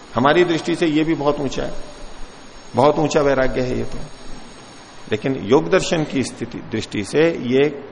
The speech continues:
नीचे वाला प्रथम स्तर का वैराग्य है। तो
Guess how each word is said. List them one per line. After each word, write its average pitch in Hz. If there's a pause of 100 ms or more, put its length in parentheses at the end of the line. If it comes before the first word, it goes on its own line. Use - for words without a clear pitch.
(160)
नीचे 127
वाला 104 (100)
प्रथम 180 (200)
स्तर -
का 143
वैराग्य 131
है। - (1900)
तो 95